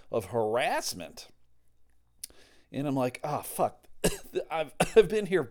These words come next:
like, ten minutes and shit is happening. What the fuck is going on?"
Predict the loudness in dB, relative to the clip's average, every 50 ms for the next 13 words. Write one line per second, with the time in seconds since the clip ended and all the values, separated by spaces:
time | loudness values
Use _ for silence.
0 | -8 -6 0 2 2 2 0 -2 -2 -2 -2 0 -2 -2 -2 -2 -4 -6 -8 -10
1 | -8 -8 -8 -8 -8 -8 -6 0 0 0 0 0 -2 -6 -4 -2 -2 -2 0 2
2 | 0 0 0 -2 -6 -10 -12 -14 -18 -20 -20 -20 -20 -20 -20 -20 -20 -20 _ _
3 | _ _ _ _ _ _ _ _ _ _ _ _ _ _ _ -20 _ -20 -20 -20
4 | _ -20 _ _ _ -20 -20 _ _ -20 -20 _ _ _ -20 -20 _ -20 -20 _
5 | _ _ _ _ _ _ -20 -18 -12 -12 -10 -10 -8 -4 -2 -2 -2 0 -2 -4
6 | 2 4 4 4 4 4 2 2 2 2 2 2 0 -2